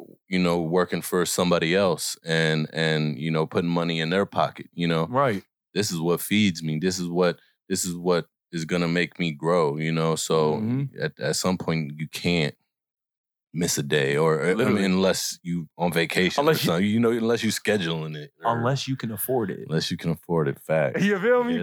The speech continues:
Speaker 1: Yeah, that
Speaker 2: gotta get to that point. You gotta
Speaker 1: Oh,
Speaker 2: build the
Speaker 1: yeah.
Speaker 2: empire.
Speaker 1: Most
Speaker 2: And like
Speaker 1: definitely.
Speaker 2: you said, you're still in the process of building the empire. The empire is never truly built 'cause we're co-, we're consistently and always adding onto it and building onto it. But in your building of the empire this early on, bro, that's what I'm saying.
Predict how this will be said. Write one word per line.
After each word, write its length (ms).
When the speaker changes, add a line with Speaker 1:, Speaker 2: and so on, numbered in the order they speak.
Speaker 1:
Yeah, 60
that 40
Speaker 2:
gotta 180
get 160
to 80
that 160
point. 220
You 40
gotta 180
Speaker 1:
Oh, 20
Speaker 2:
build 220
the 60
Speaker 1:
yeah. 100
Speaker 2:
empire. 440
Speaker 1:
Most 240
Speaker 2:
And 80
like 100
Speaker 1:
definitely. 280
Speaker 2:
you 60
said, 280
you're 120
still 220
in 60
the 60
process 300
of 80
building 260
the 140
empire. 440
The 100
empire 260
is 80
never 180
truly 260
built 320
'cause 140
we're 80
co-, 280
we're 160
consistently 560
and 100
always 360
adding 300
onto 280
it 60
and 100
building 260
onto 300
it. 140
But 280
in 220
your 720
building 360
of 80
the 80
empire 260
this 180
early 300
on, 280
bro, 200
that's 160
what 60
I'm 60
saying. 340